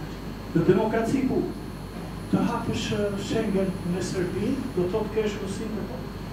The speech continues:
Do të thotë jetë Rusia këtu. Me çfarë do t'i përgjigjemi këtij treku të hapur ne? Pra, problemi është, nuk e di, unë të shkruaj nga një gjë tjetër. Nuk e di, ne kemi një veprim pak kështu, për te humanes. Ka qenë vitin nëntëdhjetë e nëntë, ishte dikush, nuk ka rëndësi emri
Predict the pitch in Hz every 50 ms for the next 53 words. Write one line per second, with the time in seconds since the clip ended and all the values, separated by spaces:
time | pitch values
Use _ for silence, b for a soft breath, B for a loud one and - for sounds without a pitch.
0 | - - - - - - - - - - - - - - - - - 180 175 -
1 | 247 247 262 294 277 - - - - - 294 294 - - - - - 285 - -
2 | - - - - - - - - - - - - - - - - - - - -
3 | 269 - - - 320 311 - - 233 220 226 208 214 - - - 226 214 202 208
4 | 202 196 190 185 190 285 - - - 262 262 254 - - - 214 214 - 226 -
5 | - - - 240 - - - - - - - - - - - - - - - -
6 | - - - 220 233 - - - 220 208 226 254 277 277 277 269 262 269 - -
7 | - 254 262 254 240 208 - 175 - - B B B - 240 262 - 226 214 -
8 | 240 233 226 226 196 202 208 202 - - 196 180 160 151 160 165 147 - - -
9 | - - - - - - - - - - - 262 247 254 240 233 233 233 214 -
10 | 247 233 214 214 208 208 180 175 - - - 214 214 208 - 175 - - 226 214
11 | - - - - - - - - - - - - - - - - 220 - - 277
12 | 226 202 214 233 226 233 226 - - - - - - - - - - - - -
13 | - 185 - 247 233 208 226 214 208 202 196 196 190 - - 202 - 247 269 254
14 | 247 240 - - - 185 - - - 247 254 240 - 247 247 - 226 220 214 214
15 | - - 185 180 185 220